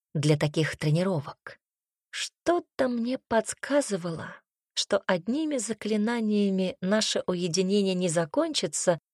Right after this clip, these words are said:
как это и случалось обычно, но бунтовать не собиралась. Главное —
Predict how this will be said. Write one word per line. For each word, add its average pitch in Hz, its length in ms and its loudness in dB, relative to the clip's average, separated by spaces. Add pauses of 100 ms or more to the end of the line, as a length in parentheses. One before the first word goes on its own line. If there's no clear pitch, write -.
(100)
как 320 260 4
это 269 240 6
и - 180 0
случалось 214 800 0
обычно, 196 680 -2 (340)
но 359 260 4
бунтовать 196 640 4
не 165 120 -2
собиралась. 165 720 -4 (520)
Главное — 160 600 -2